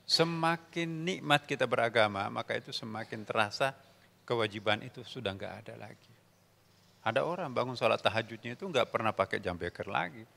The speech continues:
Begitu jam tiga, otomatis bangun. Kenapa bangun sendiri ya? Dia yang dicintai oleh sholat, bukan sendiri dia yang mencinta sholatnya. Jadi antara sholat dan dirinya saling mencintai satu sama lain.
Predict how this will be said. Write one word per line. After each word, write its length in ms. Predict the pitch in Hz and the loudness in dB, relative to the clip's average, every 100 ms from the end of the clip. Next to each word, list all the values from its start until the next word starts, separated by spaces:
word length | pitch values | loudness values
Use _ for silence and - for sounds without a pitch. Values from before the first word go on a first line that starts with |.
| _ | _
Begitu 480 | - 101 92 135 165 | -8 -6 -4 -6 -6
jam 240 | 151 131 127 | 2 2 2
tiga, 320 | 170 120 120 - - | -4 2 2 2 -6
otomatis 480 | 127 131 127 127 - | -2 2 2 0 -2
bangun. 400 | 120 110 135 110 - _ _ _ _ _ _ _ _ _ _ | 0 0 -4 -12 -18 _ _ _ _ _ _ _ _ _ _
Kenapa 320 | 117 185 220 | 2 4 2
bangun 320 | 170 131 127 117 | 2 2 2 -4
sendiri 560 | 117 101 104 160 151 | -8 -10 -10 -8 -6
ya? 40 | - - - - _ _ _ _ _ _ - 123 | -8 -14 -20 -20 _ _ _ _ _ _ -20 -4
Dia 240 | 151 175 180 | 4 6 6
yang 160 | 175 | 6
dicintai 480 | 147 135 143 170 139 | 2 0 2 6 6
oleh 140 | 143 | 4
sholat, 340 | - 170 156 - | 2 4 4 2
bukan 320 | 127 131 127 | -4 -2 -2
sendiri 400 | 135 123 127 147 | -2 -6 -6 0
dia 160 | 135 113 | 2 2
yang 80 | |
mencinta 400 | 110 113 101 107 | 0 -4 -4 -4
sholatnya. 480 | - 98 98 - 101 - - - - | -2 -4 -4 -10 -20 -20 -20 -20 0
Jadi 160 | 127 156 | 2 2
antara 320 | 131 135 127 | 2 2 0
sholat 480 | - 127 123 127 120 | 6 8 8 6 2
dan 160 | 110 | -4
dirinya 480 | 104 107 180 170 120 - - - | -4 -4 -2 2 0 0 -12 -18
saling 320 | - 123 123 127 | 2 4 4 2
mencintai 560 | 117 - 123 110 113 | -2 -6 -6 0 0
satu 240 | - 104 92 | 2 -2 -2
sama 320 | 95 87 87 | -6 -4 -4
lain. 240 | 85 85 | -6 -8